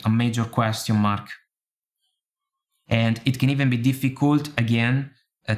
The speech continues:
to meet each other halfway following the Temperance. The Temperance, the Strength card,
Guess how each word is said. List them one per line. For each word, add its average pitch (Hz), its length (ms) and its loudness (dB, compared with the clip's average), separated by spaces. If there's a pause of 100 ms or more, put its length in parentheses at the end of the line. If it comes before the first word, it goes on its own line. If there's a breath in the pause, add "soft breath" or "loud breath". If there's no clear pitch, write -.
to 123 80 2
meet 135 460 2
each 120 240 0
other 123 200 0
halfway 120 540 0
following 120 480 0
the 113 100 0
Temperance. 110 600 0 (260 loud breath)
The 127 100 2
Temperance, 151 920 0
the 123 120 2
Strength 143 520 -2
card, 139 420 0